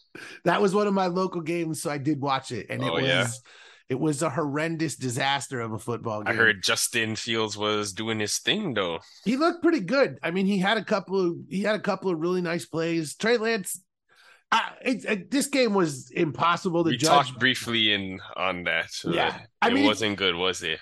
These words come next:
Speaker 1: No, it's impossible to judge because it was rain. I understand that, but, like,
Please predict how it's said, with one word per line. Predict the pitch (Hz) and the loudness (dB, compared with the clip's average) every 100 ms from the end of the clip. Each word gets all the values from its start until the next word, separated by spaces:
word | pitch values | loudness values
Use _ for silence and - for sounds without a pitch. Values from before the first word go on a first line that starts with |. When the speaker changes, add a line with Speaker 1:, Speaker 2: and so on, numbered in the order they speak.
| - | 0
Speaker 1:
No, | 302 214 247 | 4 4 4
it's | - | 4
impossible | 339 339 311 226 240 | 4 6 4 4 2
to | 214 | 2
judge | 139 160 170 143 | 0 0 0 0
because | 147 - 175 170 | -6 -2 -2 0
it | |
was | 156 131 | -2 -4
rain. | 135 151 160 165 | -4 -4 -4 -2
I | 214 | 0
understand | 180 151 - 170 156 | 0 -6 -4 -4 -2
that, | 156 151 - | -2 -2 -4
but, | 175 | -2
like, | 214 208 | 0 -2